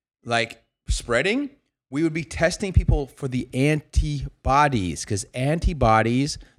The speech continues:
that are, occur naturally through natural immunity and infection don't wane. They have infinite lifespan so far. We haven't ha-, found when they, you know, when they expire. So,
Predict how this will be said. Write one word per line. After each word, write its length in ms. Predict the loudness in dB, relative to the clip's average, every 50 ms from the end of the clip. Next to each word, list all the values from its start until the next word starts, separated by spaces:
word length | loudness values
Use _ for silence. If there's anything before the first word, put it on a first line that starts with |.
| _ -4
that 100 | 0 0
are, 160 | 0 0 -2 -6
occur 560 | -8 -4 0 2 4 6 6 6 4 2 2
naturally 800 | 0 -2 0 0 2 0 0 -2 -2 -2 0 0 0 0 -2 -4
through 160 | -2 -4 -6
natural 580 | -4 -2 0 0 0 0 -2 -6 -8 -6 -4 -4
immunity 460 | -2 -2 -2 -2 -2 0 0 0 0
and 80 | -2 -2
infection 480 | -4 -6 -8 -8 -8 -8 -6 -6 -8 -8 -10 _ _ _ _ _ -6
don't 200 | -6 -4 0 0
wane. 320 | 0 0 0 -2 -6 -10 _ _ _ _ _ _ _ _ _ _ _ _ _ _ -8
They 260 | -6 -6 -6 -6 _ _ _ _ _ _ _ _ _ _ _ _ _ _ -6 -2
have 420 | 0 2 2 2 0 -2 -6 -14 -8
infinite 540 | -8 -6 -6 -4 -6 -6 -8 -8 -14 -16
lifespan 640 | -10 -8 -8 -6 -8 -8 -10 -8 -8 -8 -8 -12 -12 -12
so 160 | -12 -12 -8
far. 400 | -6 -4 -2 0 0 -2 -2 -6
We 140 | -8 -6 -6
haven't 280 | -6 -6 -6 -10 -14 _ _ _ _ _ _ _ _ _
ha-, 220 | -8 -8 -8 -8 _ -12
found 360 | -10 -8 -6 -6 -6 -6 -6
when 160 | -6 -4 -2
they, 360 | -2 -2 0 0 -2 -2 -6 _ _ _ _ _ _ _ _ _ _ _ _ _ _ _ -8
you 120 | -6 -4
know, 200 | -2 0 0 -2
when 240 | -2 0 0 2 2
they 120 | 2 2
expire. 580 | 2 0 0 0 0 0 0 -2 -4 -6 -14 -20 -16
So, 540 | -10 -4 -2 0 0 2 2 0 -2 -4